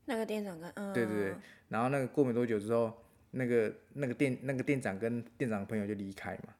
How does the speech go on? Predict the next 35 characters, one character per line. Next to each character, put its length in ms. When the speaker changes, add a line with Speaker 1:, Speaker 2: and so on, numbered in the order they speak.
Speaker 1:
哼。 300
Speaker 2:
然 100
后 60
店 120
长 140
朋 120
友 100
就 100
问 160
他 100
那 100
个 80
店 180
长 180
说 220
：“你 160
怎 160
么 80
那 80
么 80
偏 280
心 300
啊？ 100
怎 140
么 60
都 120
一 60
直 140
跟 260
那 160
个， 400
呃， 760
就 120
是 200
他， 260